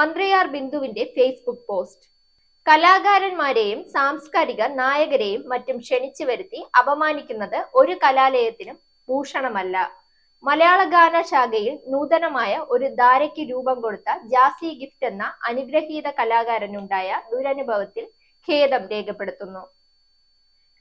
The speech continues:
വേദിയിൽ ജാസി ഗിഫ്റ്റും സംഘവും പാട്ടുപാടുന്നതിനിടയിൽ പ്രിൻസിപ്പൽ ബിനുജ ജോസഫ് മൈക്ക് പിടിച്ചു വാങ്ങുകയായിരുന്നു. ജാസി ഗിഫ്റ്റ് സംഭവത്തിൽ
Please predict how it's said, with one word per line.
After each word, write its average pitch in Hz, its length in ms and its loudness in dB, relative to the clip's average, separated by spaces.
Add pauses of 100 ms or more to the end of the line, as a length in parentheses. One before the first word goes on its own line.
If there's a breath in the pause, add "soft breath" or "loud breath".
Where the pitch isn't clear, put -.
വേദിയിൽ 320 480 0 (140)
ജാസി 277 440 6
ഗിഫ്റ്റും 240 400 -8
സംഘവും 220 420 -2 (120)
പാട്ടുപാടുന്നതിനിടയിൽ 285 1300 2
പ്രിൻസിപ്പൽ 240 520 -6 (220)
ബിനുജ 294 300 -4 (180)
ജോസഫ് 247 420 -2 (140)
മൈക്ക് 262 340 -4
പിടിച്ചു 220 320 -12
വാങ്ങുകയായിരുന്നു. 202 760 -4 (540)
ജാസി 311 380 6 (140)
ഗിഫ്റ്റ് 330 400 -8
സംഭവത്തിൽ 233 480 -2